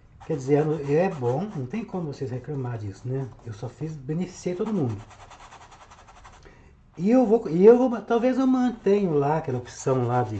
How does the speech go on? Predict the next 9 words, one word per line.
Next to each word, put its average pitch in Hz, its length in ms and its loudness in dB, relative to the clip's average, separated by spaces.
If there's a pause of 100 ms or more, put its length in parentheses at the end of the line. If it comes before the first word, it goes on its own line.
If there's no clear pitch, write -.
(100)
curso 131 260 -2
online, 117 520 -2 (1080)
só 254 580 2
pra, 233 320 -2
no 214 200 -2 (120)
caso, 185 400 0
aparecer 151 500 -2
um 147 160 0
doido 131 540 2